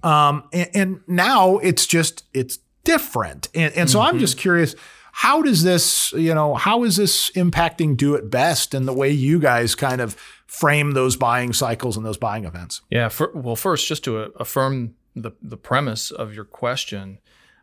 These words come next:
Speaker 2: uh, markets have traditionally and still remain a critical part of how we go to market,
Speaker 1: Yeah.
Speaker 2: how our members buy from us, how we interact with our members. They are still a, a,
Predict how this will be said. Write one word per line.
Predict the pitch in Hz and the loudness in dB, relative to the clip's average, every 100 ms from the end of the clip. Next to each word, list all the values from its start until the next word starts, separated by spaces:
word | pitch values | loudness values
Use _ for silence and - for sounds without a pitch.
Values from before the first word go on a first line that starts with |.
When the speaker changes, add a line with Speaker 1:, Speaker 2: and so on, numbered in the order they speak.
| - | -8
Speaker 2:
uh, | 110 110 | -6 -2
markets | 113 127 139 139 - | 0 0 0 -2 -6
have | 113 | -10
traditionally | - 107 120 131 147 143 135 | -12 -10 -8 -6 -8 -8 -8
and | 107 | -8
still | - 113 | -10 -10
remain | 101 101 104 104 98 95 | -12 -12 -12 -12 -12 -14
a | - | -16
critical | 120 - 127 117 113 | -16 -8 -6 -6 -8
part | 104 110 101 101 | -12 -10 -10 -10
of | 101 98 | -14 -12
how | - 110 | -10 -8
we | 107 | -10
go | 107 107 | -12 -14
to | |
market, | 101 98 101 101 101 | -14 -16 -18 -18 -10
Speaker 1:
Yeah. | - | -6
Speaker 2:
how | 120 113 | -4 -4
our | 107 | -4
members | 107 113 117 127 117 | -6 -6 -6 -6 -8
buy | 110 104 110 | -8 -6 -8
from | - 123 | -10 -14
us, | 120 101 - | -12 -14 -12
how | - 117 | -8 -8
we | 107 107 | -10 -12
interact | 110 104 120 123 120 | -10 -8 -6 -8 -12
with | 107 101 | -18 -18
our | 98 | -18
members. | 98 98 90 90 - _ _ _ _ | -18 -20 -20 -20 -20 _ _ _ _
They | - 120 | -2 0
are | 113 | 0
still | - - 127 110 | -2 -2 -2 -2
a, | 104 95 - | -8 -12 -14
a, | 104 | -16